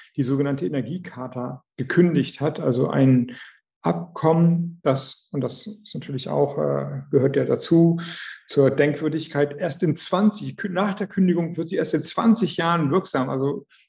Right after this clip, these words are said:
stellt euch vor, ihr verlasst irgendwie eure, äh, ihr, eure Beziehung geht auseinander oder ihr lasst euch scheiden und sagt, "Ja, aber in zwanzig Jahren." Man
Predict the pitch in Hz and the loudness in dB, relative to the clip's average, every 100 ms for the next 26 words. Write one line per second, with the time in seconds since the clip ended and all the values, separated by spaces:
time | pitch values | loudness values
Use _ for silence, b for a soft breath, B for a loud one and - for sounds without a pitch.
0 | _ - - - 160 165 - 170 170 156 | _ -20 -6 0 2 0 0 0 2 2
1 | - - 151 170 - - - 160 156 175 | 0 -8 -2 -2 -2 -8 -8 -4 2 4
2 | 151 156 156 B B B _ 240 240 233 | 6 4 4 B B B _ -14 -6 -4
3 | - 247 247 170 147 143 - 226 190 196 | -4 -2 4 6 6 4 4 6 6 4
4 | - 175 170 175 170 147 147 151 - 151 | -2 -6 -2 0 0 2 0 -2 -6 -8
5 | - 175 175 156 160 165 175 165 160 - | -4 -2 -2 -2 -2 0 0 0 -4 -4
6 | 165 156 151 139 131 - B B B B | -6 -2 -4 -4 -6 -14 B B B B
7 | _ _ - _ _ _ _ _ - - | _ _ -20 _ _ _ _ _ -20 -20
8 | _ _ - 156 | _ _ 0 0